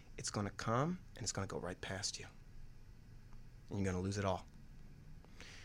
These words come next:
So, shit, man.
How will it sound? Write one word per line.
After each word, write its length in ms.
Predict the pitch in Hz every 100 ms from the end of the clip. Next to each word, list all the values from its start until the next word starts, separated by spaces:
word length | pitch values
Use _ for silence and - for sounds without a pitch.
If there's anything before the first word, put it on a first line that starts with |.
| - - - -
So, 440 | - 143 139 131 - - - - - - - - - - - - -
shit, 400 | - - 170 -
man. 300 | 101 98 123